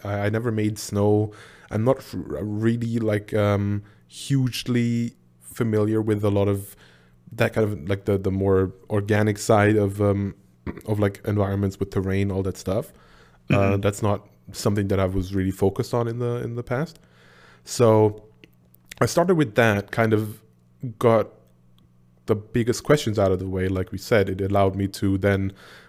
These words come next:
Speaker 1: be a lot more confident about, "Okay, I know I, I got beautiful snow now, so all the rest isn't gonna be that big of a deal."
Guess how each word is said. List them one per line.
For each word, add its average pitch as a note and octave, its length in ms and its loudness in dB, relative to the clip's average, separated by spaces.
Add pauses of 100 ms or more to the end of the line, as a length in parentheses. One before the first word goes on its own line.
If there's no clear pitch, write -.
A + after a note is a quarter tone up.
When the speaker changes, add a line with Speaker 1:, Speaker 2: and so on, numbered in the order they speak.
(120)
Speaker 1:
be C3 120 2
a B2 40 6
lot A2+ 140 8
more G#2+ 120 0
confident A2+ 460 0
about, G2+ 320 0
"Okay, C3+ 300 2
I G#2+ 120 -2
know F3 200 2
I, G#2 220 2 (120)
I G#2 40 -2
got G2+ 360 -4
beautiful G#2+ 380 0
snow G2+ 300 0
now, F2+ 300 -8 (420)
so G2 420 4 (100)
all G#2+ 140 0
the G#2 80 2
rest G#2 260 2
isn't G#2 220 -6
gonna F#2+ 140 -2
be F#2 120 -6
that F2+ 160 -4
big F2+ 140 -8
of E2 80 -10
a F2+ 60 -8
deal." G#2 360 -4